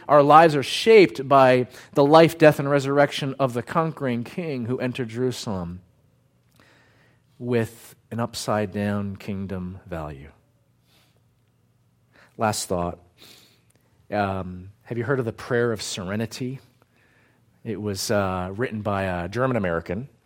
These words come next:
uh, whom Bonhoeffer had, uh, interacted with at Union Seminary here in New York,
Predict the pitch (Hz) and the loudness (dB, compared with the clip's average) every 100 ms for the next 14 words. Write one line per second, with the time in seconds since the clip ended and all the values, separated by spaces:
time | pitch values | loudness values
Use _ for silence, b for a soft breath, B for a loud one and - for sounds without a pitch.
0 | - 87 90 98 104 98 101 - 101 98 | -12 -10 -8 -6 -6 -6 -8 -8 -10 -8
1 | 92 90 85 95 104 101 95 92 92 90 | -8 -8 -10 -8 -6 -6 -10 -12 -12 -12
2 | 98 101 95 95 - 107 101 90 101 95 | -10 -8 -8 -10 -8 -8 -8 -10 -10 -10
3 | 92 92 92 87 - | -10 -12 -14 -16 -20